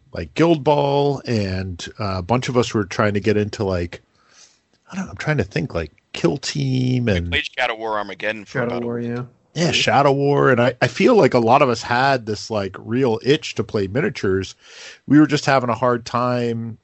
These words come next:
Speaker 1: kind of finding the right niche. And then I,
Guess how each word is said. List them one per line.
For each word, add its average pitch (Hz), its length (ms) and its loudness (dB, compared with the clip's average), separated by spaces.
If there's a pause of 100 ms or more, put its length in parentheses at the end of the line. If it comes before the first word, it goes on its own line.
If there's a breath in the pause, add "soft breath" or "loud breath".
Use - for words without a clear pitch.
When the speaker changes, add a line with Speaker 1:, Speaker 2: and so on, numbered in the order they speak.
(180)
Speaker 1:
kind 120 140 -2
of 101 80 -2
finding 107 720 -4 (640 soft breath)
the 107 100 2
right 107 320 2
niche. - 680 -2
And 110 220 -2
then 104 440 0
I, 101 140 -6